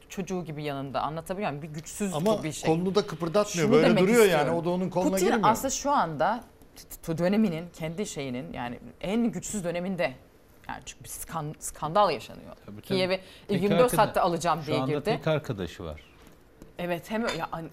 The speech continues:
Speaker 1: şimdi adama Xi Jinping bile dedi ki yani biz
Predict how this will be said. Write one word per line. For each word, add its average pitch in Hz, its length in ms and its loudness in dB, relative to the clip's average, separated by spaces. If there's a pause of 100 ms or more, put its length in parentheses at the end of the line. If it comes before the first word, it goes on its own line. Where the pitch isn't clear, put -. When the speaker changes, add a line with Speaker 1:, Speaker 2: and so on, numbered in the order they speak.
Speaker 1:
şimdi 180 340 -8
adama 175 240 -4
Xi 220 240 -6
Jinping 180 460 -2
bile 139 160 -8
dedi 139 180 -8
ki 349 260 -4 (280)
yani 143 280 -4
biz - 260 -10